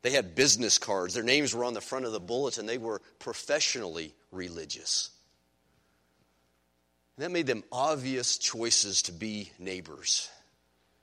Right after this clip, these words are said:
Made them to be the obvious choices to be servants. They were obvious choices because they were a lot like that man,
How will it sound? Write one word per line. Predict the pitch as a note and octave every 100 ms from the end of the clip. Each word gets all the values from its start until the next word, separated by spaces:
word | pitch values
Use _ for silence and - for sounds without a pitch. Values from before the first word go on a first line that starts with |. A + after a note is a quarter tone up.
| _ _ _ _
Made | E3 F3
them | E3
to | C3
be | D#3 B2 -
the | C#3 C#3
obvious | C#3+ E3+ D#3+ C3+ -
choices | - D#3+ D3 A#2+ -
to | A2 - -
be | D#3 E3
servants. | - C3+ C#3 F#2+ - - - - - _ _ _ _ _ _ _ _ _ _ _ _ - _ _ _ _ _ -
They | A#2
were | -
obvious | A#2+ D#3 C#3 B2+ -
choices | - - B2+ C3+ A2+ F#2+
because | A2 A2+
they | A#2+ D#3+
were | A2+
a | F#2+
lot | G#2+ D#3+ -
like | C#3 C#3+ -
that | A#2+ G2+
man, | G2 A2 B2+ G2+ F#2+ A2+